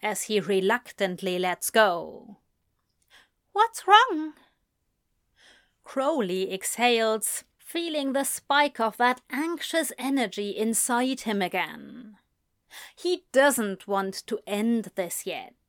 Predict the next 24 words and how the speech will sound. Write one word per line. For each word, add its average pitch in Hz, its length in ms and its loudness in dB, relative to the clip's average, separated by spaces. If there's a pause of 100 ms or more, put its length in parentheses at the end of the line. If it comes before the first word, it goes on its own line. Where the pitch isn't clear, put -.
(1040)
He 320 180 -2
wants 311 380 0
to 269 160 -10
keep 349 400 -8
holding 302 640 -2
Aziraphale, 208 920 2 (240)
wants 311 260 0
an 339 120 0
excuse 311 800 -4
to - 140 -8
keep - 380 -6 (100)
kissing 320 520 0
him. 175 720 -8 (960)
"Not 226 420 2
done," 180 560 4 (840)
Crowley 226 580 2
says 190 420 0
hoarsely. 202 840 -2 (500)
"Showing 220 500 8
you 190 240 4
the 190 140 -4
things 233 540 4
we'd 208 180 4
lose." 165 800 4